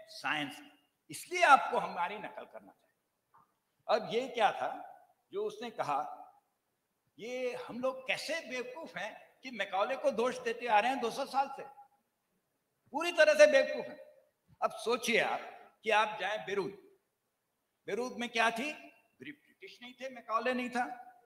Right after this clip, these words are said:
उनकी शिक्षा प्रणाली वही है, वहां फ्रांसीसी हु-, हुकूमत थी। आप चले जाइए, अ, पेरू, पेरू में क्या था? स्पेनिश हुकूमत थी, वहां पे कोई मैकॉले नहीं था,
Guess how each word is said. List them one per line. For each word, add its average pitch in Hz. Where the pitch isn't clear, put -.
उनकी 214
शिक्षा -
प्रणाली 139
वही 214
है, 254
वहां 143
फ्रांसीसी 165
हु-, 208
हुकूमत 226
थी। 220
आप 190
चले 208
जाइए, 214
अ, 180
पेरू, 220
पेरू 185
में 226
क्या 202
था? -
स्पेनिश 185
हुकूमत 220
थी, -
वहां 147
पे 226
कोई 226
मैकॉले 214
नहीं 233
था, -